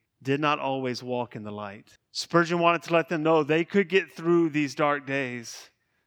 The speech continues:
that there is light at the end of the tunnel. Of course, Spurgeon is not the only well-known servant of Christ who had such struggles. We could look at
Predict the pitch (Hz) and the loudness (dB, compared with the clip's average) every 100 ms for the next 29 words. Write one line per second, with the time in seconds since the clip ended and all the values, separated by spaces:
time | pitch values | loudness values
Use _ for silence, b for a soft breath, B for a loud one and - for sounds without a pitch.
0 | _ - 131 160 170 185 147 147 156 170 | _ -6 0 2 4 2 0 2 4 4
1 | 170 - 156 143 156 156 156 147 143 139 | 0 -4 -4 -2 -2 0 0 -2 -6 -10
2 | - - 123 131 - 139 131 110 107 104 | -12 -8 -6 -6 -2 -4 -4 -8 -10 -16
3 | _ _ 151 139 - 160 151 143 139 139 | _ _ -4 -4 0 0 2 0 -4 -4
4 | 127 143 143 135 139 139 143 139 139 139 | -6 0 0 0 -4 -2 -2 -2 0 0
5 | 139 139 135 139 139 - 143 139 135 127 | 0 -4 -4 -6 -8 -4 -4 -4 -10 -12
6 | - 139 135 131 - 139 123 131 131 - | -2 0 0 -4 -12 -8 -2 -2 -2 -6
7 | 135 - 139 135 143 123 131 135 131 135 | -12 -6 -6 -4 -6 -6 -10 -8 -6 -4
8 | 143 135 135 | 0 -2 -2